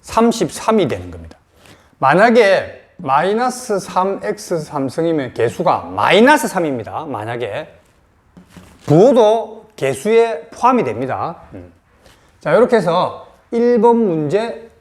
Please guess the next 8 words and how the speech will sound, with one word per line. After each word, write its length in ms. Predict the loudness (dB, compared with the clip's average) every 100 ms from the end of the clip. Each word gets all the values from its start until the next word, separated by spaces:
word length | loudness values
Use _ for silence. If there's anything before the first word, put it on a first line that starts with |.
| -6
했고요. 600 | -4 -2 0 0 -2 -8 -18 _ _
그 100 | -8
다음에 200 | -2 -2 -2
두 120 | -2
번째, 680 | 0 2 2 0 -4 -8 -14 -20 _ _ _ _ _ _ _ _ _ -20 -20 _ _ _ _
어, 400 | -4 -2 -2 -4 -8
상수항을 1600 | -2 2 4 2 0 -2 -2 0 0 0 -2 -4 -4 -6 -10 _ -20 -20 -20 _ _ _ _ _ _ _ _ -20 -20 -20 -20 -20 _ _ _ _
포함한 760 | -2 0 2 0 -2 -4 -8